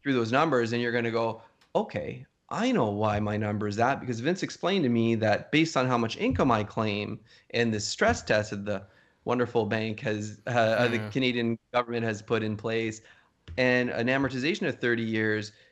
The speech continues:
Speaker 1: here's my payment, and here's how it works, and I have other debts, and okay, now I get it. Maybe I have to pay off a little bit more debt. Maybe I have to focus on doing that. Maybe I have to focus on bringing in more, um,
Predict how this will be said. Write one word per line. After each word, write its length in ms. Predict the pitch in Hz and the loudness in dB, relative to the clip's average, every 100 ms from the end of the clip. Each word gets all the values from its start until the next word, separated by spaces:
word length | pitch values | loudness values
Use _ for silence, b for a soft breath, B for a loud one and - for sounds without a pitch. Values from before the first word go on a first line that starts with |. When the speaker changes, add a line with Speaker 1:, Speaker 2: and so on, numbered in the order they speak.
| b | b
Speaker 1:
here's 280 | - 175 151 | 2 4 4
my 160 | 127 | 0
payment, 600 | 120 151 165 151 131 113 - | 0 -2 -2 0 0 -2 0
and 160 | 117 | 0
here's 220 | 131 151 | 2 2
how 220 | 139 123 107 | 2 2 2
it 40 | |
works, 400 | 139 151 151 - | 2 2 0 -4
and 120 | 117 | -2
I 80 | 120 | 0
have 120 | 135 | 0
other 160 | 127 113 | 0 -2
debts, 420 | 113 147 143 - | 0 0 0 -4
and 140 | 117 110 _ _ _ | -6 -6 _ _ _
okay, 260 | 170 127 110 | -2 0 2
now 260 | 131 139 | 2 2
I 60 | 127 | 2
get 220 | 113 101 | -2 -4
it. 80 | - | -4
Maybe 280 | 123 180 143 | -4 -4 -4
I 40 | |
have 100 | 110 | -6
to 80 | 101 | -8
pay 160 | 104 | -4
off 220 | 143 220 226 | -2 -2 -2
a 20 | |
little 140 | 107 | -4
bit 100 | 104 | -6
more 160 | 107 101 | -8 -8
debt. 220 | 98 90 | -8 -6
Maybe 180 | 123 160 | -2 0
I 20 | |
have 100 | 139 | 0
to 100 | 104 | -4
focus 440 | - 175 196 156 | -4 -2 -2 -2
on 120 | 120 110 | -2 -2
doing 160 | 104 | -2
that. 160 | 101 95 | -4 -4
Maybe 160 | 131 | -2
I 20 | 143 | -2
have 80 | 135 | -2
to 120 | 110 | -6
focus 480 | - 123 117 117 113 | -2 -4 -2 -2 -2
on 180 | 107 104 B B _ | -2 -6 B B _
bringing 240 | 123 120 120 | 0 2 2
in 160 | 120 | 2
more, 540 | 117 120 123 117 117 B B B _ | 2 2 2 2 0 B B B _
um, 640 | - 110 107 107 104 104 | 0 2 2 0 -4 -8